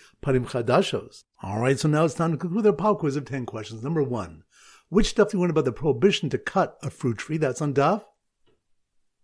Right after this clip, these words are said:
Tzadi Aleph. Good. Number two,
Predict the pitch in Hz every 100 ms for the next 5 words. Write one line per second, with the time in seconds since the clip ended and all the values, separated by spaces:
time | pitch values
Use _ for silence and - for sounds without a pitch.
0 | _ _ _ _ _ _ _ _ _ _
1 | _ _ - 143 127 101 90 - 208 165
2 | 170 190 - 147 98 -